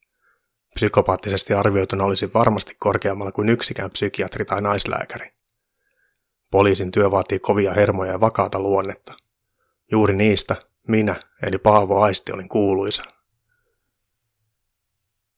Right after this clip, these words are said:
Jouduin ottamaan taksin Mehiläiseen heti aikaisin aamulla,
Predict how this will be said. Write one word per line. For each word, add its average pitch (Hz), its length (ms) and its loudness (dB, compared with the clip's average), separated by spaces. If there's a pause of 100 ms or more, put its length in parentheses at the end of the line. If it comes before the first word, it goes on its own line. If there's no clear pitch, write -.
(140)
Jouduin 98 320 2
ottamaan 98 340 0
taksin 104 340 4
Mehiläiseen 101 540 0
heti 104 220 -2
aikaisin 101 440 2
aamulla, 92 540 -4